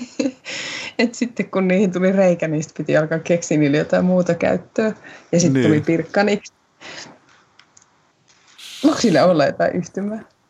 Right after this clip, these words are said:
Speaker 2: Mä en poissulkisi sitä ainakaan missään nimessä. Tää
Speaker 1: Pitäisi tehdä joku tutkimus. Onkohan teillä tehty, että miten osa niistä nikseistä liittyy sukkahousuihin?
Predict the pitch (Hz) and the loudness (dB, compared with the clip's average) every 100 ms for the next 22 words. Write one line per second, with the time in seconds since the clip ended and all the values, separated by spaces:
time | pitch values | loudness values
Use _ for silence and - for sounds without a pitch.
0 | _ - _ 117 123 165 147 123 139 123 | _ -20 _ -20 -8 -4 -4 -4 -4 -6
1 | - 123 98 - 92 - 82 - - 82 | -4 -4 -4 -6 -8 -8 -10 -10 -12 -10
2 | 87 90 87 92 - 87 87 85 - 95 | -10 -8 -8 -8 -10 -10 -10 -10 -8 -4
3 | 92 - - 370 - 285 233 220 233 240 | -6 -6 -6 -6 -2 0 0 0 -2 -2
4 | - 165 156 254 285 208 180 170 165 160 | -2 -4 -2 0 0 0 0 -2 -2 -4
5 | - 135 131 _ _ _ - 202 233 170 | -4 -6 -6 _ _ _ -8 0 2 2
6 | 165 156 151 156 156 151 - 143 147 147 | -2 -2 -4 -2 -4 -4 -6 -6 -2 -2
7 | 139 - 156 143 - 165 180 185 220 208 | -4 -6 -8 -8 -6 -6 -6 -6 -4 -4
8 | 202 | -6